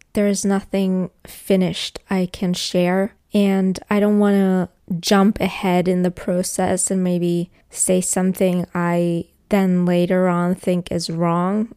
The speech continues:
or not fitting, so I really wanna get this straight for myself and then share it. But, um, yeah, take this as your little arbitrary <laughs> reminder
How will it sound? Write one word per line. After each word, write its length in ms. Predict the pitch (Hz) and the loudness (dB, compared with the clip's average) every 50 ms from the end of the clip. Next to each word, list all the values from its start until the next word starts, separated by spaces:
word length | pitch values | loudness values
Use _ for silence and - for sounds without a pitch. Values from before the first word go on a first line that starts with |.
| - | -12
or 180 | - 190 175 170 | -8 -6 -4 -2
not 640 | 170 170 170 170 165 165 175 - - - - - - _ _ _ _ _ _ _ | -2 -2 -2 -2 -4 -4 -6 -8 -10 -12 -12 -14 -18 _ _ _ _ _ _ _
fitting, 520 | - - 190 180 185 185 196 202 208 208 | -2 -2 0 0 0 0 0 0 0 0
so 260 | 214 - - 190 180 175 | -2 -2 -2 -2 0 0
I 60 | 180 | -2
really 280 | 175 185 180 180 180 | -2 -2 0 0 0
wanna 200 | 175 175 175 175 | 0 0 -2 -2
get 200 | 175 - 175 175 | -2 -4 -6 -4
this 180 | - 190 180 - | -2 -4 -4 -4
straight 400 | - - - 196 180 175 180 - | -6 -8 -6 -4 -4 -4 -4 -4
for 160 | - 185 180 | -4 -4 -2
myself 580 | 175 175 175 170 - - - 180 180 190 - - | -2 -2 -4 -4 -4 -2 -2 0 -2 -2 -2 -4
and 200 | 170 160 160 160 | -4 -4 -4 -4
then 180 | - 170 175 | -4 -4 -4
share 420 | 185 - - - 190 190 196 196 202 | -6 -4 -2 -2 0 0 2 0 0
it. 180 | 196 - _ _ _ - | -2 -2 _ _ _ -4
But, 440 | - 185 185 180 180 180 - - - | -2 -2 0 0 -2 -4 -6 -6 -4
um, 640 | 190 190 185 185 180 180 180 180 180 180 175 196 196 - | -2 -2 -2 -2 -2 -2 -2 -2 -2 -2 -4 -4 -4 -4
yeah, 440 | 185 175 196 233 254 233 175 160 - - - | -2 0 0 2 2 0 0 -2 -4 -8 -12
take 380 | - - - 247 254 247 - - | -8 0 2 0 0 0 2 2
this 320 | 277 277 - - - - - | 4 4 4 2 -2 -6 -2
as 260 | - 214 220 196 185 | 0 0 2 2 2
your 320 | 196 208 220 240 240 - - - | 0 2 2 2 0 0 -2 -4
little 500 | 214 196 208 233 247 254 254 254 226 - - - - | -2 0 2 2 4 4 4 4 4 0 -4 -2 0
arbitrary 880 | 208 208 220 233 196 214 202 - - - 190 190 196 196 202 202 202 - - - - 208 - - - - | 4 4 4 4 4 2 0 -2 -4 -2 0 2 2 2 0 0 -2 -4 -4 -4 -4 -4 -4 -4 -14 -16
<laughs> 400 | - - - - - - _ - | -16 -20 -20 -20 -20 -12 _ 0
reminder 840 | 202 196 190 190 190 190 196 220 240 220 190 190 185 190 240 240 | 2 2 2 2 2 2 2 2 2 2 2 2 0 0 -4 -8